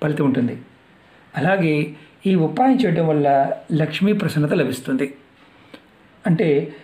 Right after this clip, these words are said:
మనకి లక్ష్మీ ప్రసన్నత కలగాలంటే మనం ఎక్కువగా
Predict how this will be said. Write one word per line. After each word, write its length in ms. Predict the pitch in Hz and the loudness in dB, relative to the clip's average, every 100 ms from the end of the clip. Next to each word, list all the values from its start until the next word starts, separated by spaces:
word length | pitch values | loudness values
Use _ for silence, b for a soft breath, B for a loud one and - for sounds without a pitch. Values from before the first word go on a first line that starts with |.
| B B B _ _ - _ | B B B _ _ -20 _
మనకి 680 | 156 170 208 202 170 135 165 180 | 0 2 2 0 0 0 0 0
లక్ష్మీ 380 | 160 - 226 | -2 0 2
ప్రసన్నత 380 | 254 254 208 202 | 2 0 0 0
కలగాలంటే 800 | 156 147 147 170 139 131 175 - - 170 | 2 0 2 2 2 0 -2 -6 -6 0
మనం 160 | 156 | 2
ఎక్కువగా 640 | 139 135 - 156 180 202 | 2 0 0 0 0 -2